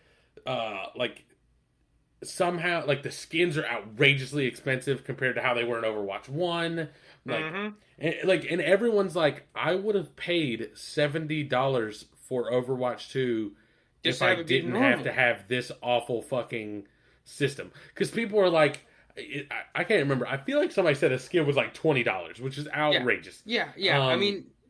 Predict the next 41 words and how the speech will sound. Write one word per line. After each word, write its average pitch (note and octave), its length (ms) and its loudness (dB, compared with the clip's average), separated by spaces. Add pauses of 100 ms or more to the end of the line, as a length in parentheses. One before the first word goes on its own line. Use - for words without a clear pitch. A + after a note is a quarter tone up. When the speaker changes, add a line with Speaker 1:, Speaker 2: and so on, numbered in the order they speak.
Speaker 2:
dude, G3+ 220 -4
it's, G#3+ 300 -2
it's E3 240 -2
Speaker 1:
<laughs> - 80 -8
Speaker 2:
absolutely E3 920 -4 (360)
ridiculous D3 1600 -4
because D#3 580 2 (420)
I F#3+ 100 4
just, B3+ 300 -2
I E3 120 2
will, F3 260 2 (140)
I've G3 120 2
just A3+ 160 -4
told G3 160 0
myself E3+ 440 4
that C#3+ 100 2
I'm C#3+ 140 2
just C#3 200 -6
never C3+ 240 2
going C3 420 -4
to B2+ 200 -8
get A#2+ 280 -6 (100)
a - 80 -12
skin A#2 500 -10
ever C3+ 200 -10
again. - 280 -16 (320)
And D#3+ 120 0
I'm D#3+ 40 2
like, D3 120 2
"Well, A3+ 260 6
you G3 100 2
know, D#3 120 8
Speaker 1:
That's D3+ 180 6
Speaker 2:
I, C#4 60 8
Speaker 1:
fucking A#3+ 140 2
Speaker 2:
I, A#3+ 40 2
I," C#4 140 10
Speaker 1:
awful, G3 280 4
though. F3+ 480 4
<laughs> - 40 -16
Speaker 2:
yeah, D#3+ 240 6